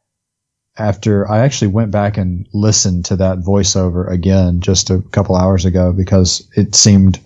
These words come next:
significant to some things we need to talk about. Um, uh, the thought I had is, to what extent is, i-, if any, is this movie or this story a reaction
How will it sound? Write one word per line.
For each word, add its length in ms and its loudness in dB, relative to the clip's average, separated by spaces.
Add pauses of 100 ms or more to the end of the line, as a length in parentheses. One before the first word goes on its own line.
(320)
significant 760 0
to 100 0
some 180 0
things 300 0
we 80 2
need 140 2
to 80 -6
talk 260 0
about. 320 0 (560)
Um, 440 2 (1700)
uh, 260 -12
the 140 2
thought 240 0
I 40 2
had 200 2
is, 220 -2
to 140 -4
what 220 2
extent 880 -2 (180)
is, 640 0 (180)
i-, 40 -8
if 320 0
any, 280 2
is 280 -4
this 240 0
movie 680 4 (680)
or 120 2
this 220 2
story 760 2 (100)
a 720 0 (260)
reaction 1080 2